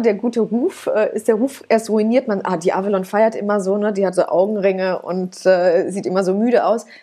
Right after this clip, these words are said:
Nee, die Avalon, da, da <laughs> arbeitet ja Matthias, äh, das ist, glaub ich, auch noch ein wichtiges Thema, ähm, die Leber arbeitet ja auf Hochtouren, das Organ, äh, das entgiftet.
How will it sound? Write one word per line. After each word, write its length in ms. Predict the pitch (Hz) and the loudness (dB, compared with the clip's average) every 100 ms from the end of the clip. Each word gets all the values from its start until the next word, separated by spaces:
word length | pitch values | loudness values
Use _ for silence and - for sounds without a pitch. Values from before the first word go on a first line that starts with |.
| - | -4
Nee, 280 | 214 214 170 | -2 0 -2
die 160 | 180 | -4
Avalon, 400 | 156 208 214 226 | -2 0 0 0
da, 160 | 220 190 | 2 0
da 200 | 160 202 | 2 0
<laughs> 0 | |
arbeitet 420 | 202 240 233 202 | 4 4 2 0
ja 100 | 226 | 0
Matthias, 480 | 208 196 220 208 208 | 0 0 2 2 2
äh, 300 | - 190 - | 0 0 0
das 160 | 196 196 | -4 -6
ist, 160 | 196 | 0
glaub 100 | 196 | 0
ich, 140 | 196 - | 0 -2
auch 140 | 214 | -2
noch 200 | 208 196 | -4 -4
ein 160 | 196 190 | -4 -4
wichtiges 320 | - 190 196 | -4 -4 -2
Thema, 280 | 208 190 190 - - _ _ 202 | -2 -2 -6 -16 -20 _ _ -2
ähm, 300 | 180 175 - | 0 -2 -6
die 160 | 190 | -4
Leber 500 | 214 330 294 151 - _ _ | 0 2 2 0 -4 _ _
arbeitet 360 | 190 196 208 180 | -4 0 0 0
ja 100 | 185 | 0
auf 180 | 165 - | 0 -4
Hochtouren, 520 | 190 - - 180 226 | -6 -4 -4 -2 -2
das 120 | 190 | -2
Organ, 440 | 175 180 190 214 - | 0 0 0 -2 -4
äh, 180 | 160 | -4
das 180 | 160 175 | -2 -2
entgiftet. 760 | - 180 - 185 - 208 262 | -2 -6 -4 -4 0 0 0